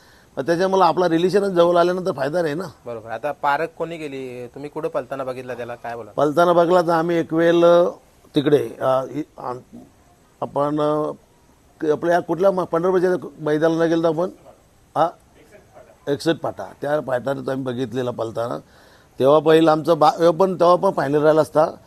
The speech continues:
Speaker 1: पण ती फट बाद झाली, त्याच्यामुळं तो बैल सामनेवाला चालला ना, त्याच्यामुळं या झाला.
Speaker 2: बरोबर.
Speaker 1: मग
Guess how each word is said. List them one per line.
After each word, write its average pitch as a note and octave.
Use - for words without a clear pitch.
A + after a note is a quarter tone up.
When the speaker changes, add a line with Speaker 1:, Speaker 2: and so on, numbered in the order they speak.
Speaker 1:
पण D#3
ती F3+
फट E3
बाद E3+
झाली, D#3
त्याच्यामुळं E3+
तो E3+
बैल D#3+
सामनेवाला D3
चालला D#3
ना, E3
त्याच्यामुळं D#3+
या D#3
झाला. G#2+
Speaker 2:
बरोबर. G#2+
Speaker 1:
मग C3